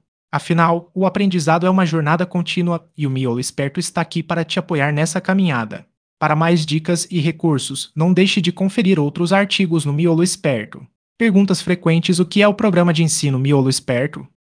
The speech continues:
O programa de ensino Miolo Esperto é uma abordagem inovadora para desenvolver competências empreendedoras em alunos. Ele foca em métodos práticos e lúdicos de ensino, transformando a sala de aula. Quais são os principais objetivos do programa?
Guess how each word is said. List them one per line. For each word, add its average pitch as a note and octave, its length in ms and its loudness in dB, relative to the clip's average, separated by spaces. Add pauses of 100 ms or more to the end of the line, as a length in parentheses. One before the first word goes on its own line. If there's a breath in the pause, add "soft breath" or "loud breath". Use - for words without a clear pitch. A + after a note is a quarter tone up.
(120)
O B2+ 80 -8
programa D3 380 2
de E3 100 0
ensino C#3+ 360 0
Miolo C#3 320 2
Esperto F3 420 0
é G3 40 4
uma F#3+ 120 6
abordagem F3 540 4
inovadora F3+ 500 4
para F3 220 2
desenvolver F3+ 680 2
competências F3+ 720 0
empreendedoras F3 720 4
em D3+ 100 4
alunos. A2+ 680 -2 (260)
Ele C#3 140 -2
foca F3+ 300 -2
em G3 80 4
métodos F#3 420 0
práticos E3+ 600 -2
e F#3 80 -4
lúdicos D#3+ 460 0
de E3 100 -2
ensino, F3+ 560 -2 (160)
transformando F#3+ 600 0
a F#3 40 0
sala F#3 320 2
de D3 140 -2
aula. A2+ 420 -4 (300)
Quais A#3+ 180 4
são F#3+ 120 4
os F#3+ 100 4
principais E3 560 2
objetivos C#3+ 560 2
do C#3 140 -4
programa? C3+ 580 0